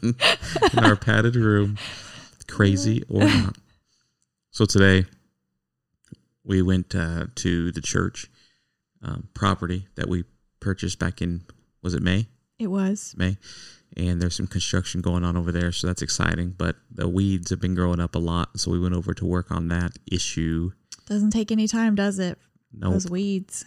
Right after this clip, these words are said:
Speaker 1: Nope.
Speaker 2: Phew.
Speaker 1: And had the kids out there spraying weed killer and cutting branches. A J got attacked by
Speaker 2: <laughs>
Speaker 1: fire ants.
Speaker 2: Almost lost A J.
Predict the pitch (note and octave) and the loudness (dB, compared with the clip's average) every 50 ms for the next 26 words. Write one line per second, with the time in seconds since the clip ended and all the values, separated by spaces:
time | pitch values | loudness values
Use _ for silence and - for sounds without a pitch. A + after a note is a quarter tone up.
0 | - - - F#2+ F#2 F#2 - E4 F#4 F4 - - - _ _ _ _ _ _ _ | -8 -6 -2 -2 0 0 0 0 -2 -2 -2 -6 -12 _ _ _ _ _ _ _
1 | _ _ _ _ _ _ _ - G2 F#2+ F#2+ F#2+ F#2+ F#2+ F#2 F#2 F#2+ G2 F#2+ F2+ | _ _ _ _ _ _ _ -2 0 2 2 2 2 2 0 0 0 0 0 -2
2 | F#2 - - G2+ F#2 - G2 F#2+ F#2+ - - G2 F#2+ F#2+ F#2+ F#2 G2 - - - | -2 0 0 0 2 4 2 2 2 2 2 2 2 4 2 2 0 -2 -4 0
3 | - F#2+ F#2+ F#2+ F#2+ F#2+ F#2+ F#2+ F2+ F#2 F#2+ F#2+ - - - G2 F#2+ F#2 F#2 F#2+ | 2 4 4 4 4 2 2 2 2 2 2 0 -2 -4 -2 0 0 2 2 2
4 | F#2+ F#2+ F#2+ F#2+ F#2+ F2+ E2 E2 E2 - - - - _ _ _ _ _ _ _ | 2 2 2 0 0 -2 -2 -4 -6 -6 -10 -16 -20 _ _ _ _ _ _ _
5 | - - - - - - F#2 E2 - F2+ G2 G2+ F#2+ - - G2+ F#2+ F#2+ F#2+ F#2 | -10 -8 -6 -6 -4 -4 -2 2 4 4 4 4 2 0 0 0 0 2 0 0
6 | F#2+ F#2+ - F#2 F#2+ F#2+ F#2+ F2+ F#2 F#2 F2+ F2+ - - F#2+ F#2+ G2 - - - | 0 0 0 0 2 2 2 2 2 2 0 0 0 -2 -2 -2 -2 -2 0 2
7 | F#2 - - - F#2+ F#2+ F#2+ F#2 F#2+ F#2+ F#2+ F#2+ F#2+ G2 G2 - A3 G#3+ A3 A3+ | 2 2 2 2 4 4 4 4 4 2 2 2 2 0 0 0 -2 0 0 0
8 | G#3+ - - A#3 A#3 A#3 A3 - A3+ G#3 G3+ G3+ - G3 F#3+ F#3+ F#3+ G#3+ A3 F#3+ | -2 -2 -4 -4 -2 -4 -4 -4 -4 -2 -2 -2 -2 -2 -2 0 0 0 0 -2